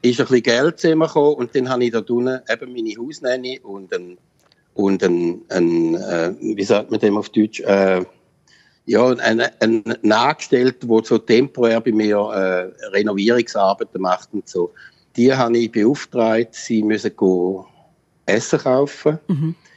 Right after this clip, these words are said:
Speaker 1: Ich habe Geld überwiesen, i-, fast täglich dann.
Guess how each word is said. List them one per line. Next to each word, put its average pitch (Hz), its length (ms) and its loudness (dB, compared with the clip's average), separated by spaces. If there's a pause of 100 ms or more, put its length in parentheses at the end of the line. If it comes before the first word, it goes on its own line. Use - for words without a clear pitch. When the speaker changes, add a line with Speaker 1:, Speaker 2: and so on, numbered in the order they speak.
Speaker 1:
Ich 107 140 -2
habe 95 260 2
Geld 117 380 0
überwiesen, 143 640 2 (260)
i-, 113 180 -2 (140)
fast 117 360 -2
täglich 135 460 0
dann. 127 300 2